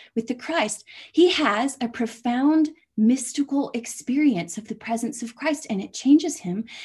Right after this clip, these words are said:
and his life forever. So much so that these days, a lot of religious people tend to trust Paul's words over Christ's own. That you see me giving the side eye, that's, I'm giving the side eye 'cause I think that's a really,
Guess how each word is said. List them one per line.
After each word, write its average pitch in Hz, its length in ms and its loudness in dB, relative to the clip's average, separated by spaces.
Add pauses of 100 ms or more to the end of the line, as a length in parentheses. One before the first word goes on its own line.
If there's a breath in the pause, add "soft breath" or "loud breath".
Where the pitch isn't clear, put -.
(120 loud breath)
and 185 120 -4
his 196 200 -10
life 233 400 -4 (240 soft breath)
forever. 226 800 0 (460 soft breath)
So 359 460 0
much 349 280 0
so 339 640 0 (300 loud breath)
that 269 340 2 (360)
these 392 560 4
days, 170 480 0
a 226 80 2
lot 285 280 4
of 262 120 4
religious 294 380 0
people 247 320 0
tend 294 320 6
to 285 80 0
trust 285 400 -4
Paul's 294 380 0
words 233 340 -2
over 254 260 0
Christ's 294 560 0
own. 440 540 -2 (1700)
That 269 140 -6
you 254 80 2
see 311 200 0
me 302 140 8
giving 285 260 4
the 240 60 -2
side 254 280 2
eye, 277 240 4
that's, 240 320 -2
I'm 240 140 2
giving 247 160 2
the 220 60 0
side 214 240 0
eye 151 80 0
'cause 180 140 -6
I 190 40 -6
think 226 200 0
that's 202 160 -2
a 196 60 -6
really, 196 440 -4